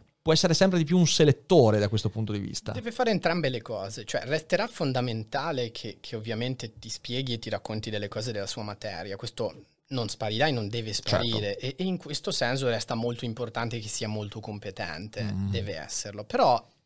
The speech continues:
Speaker 2: non sarà più solo questo e non lo è già più in parte, secondo me, perché ormai l'offerta di cose valide online,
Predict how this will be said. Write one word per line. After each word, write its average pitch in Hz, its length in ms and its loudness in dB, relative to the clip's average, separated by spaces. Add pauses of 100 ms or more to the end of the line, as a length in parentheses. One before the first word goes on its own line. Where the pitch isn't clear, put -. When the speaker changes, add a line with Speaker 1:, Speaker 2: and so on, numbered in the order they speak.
(180)
Speaker 2:
non 156 200 -2
sarà 156 260 2
più 196 200 -8
solo 117 340 -4
questo 139 380 -8
e 120 40 -4
non 117 140 -4
lo 123 100 -2
è 127 100 0
già 123 180 0
più 123 220 -10
in 110 180 -6
parte, 98 500 -12
secondo 107 380 -16
me, 107 200 -10
perché 131 280 -10
ormai 147 320 0
l'offerta 113 640 -6
di 107 100 -10
cose 117 260 -10
valide 117 460 -8
online, 107 640 -8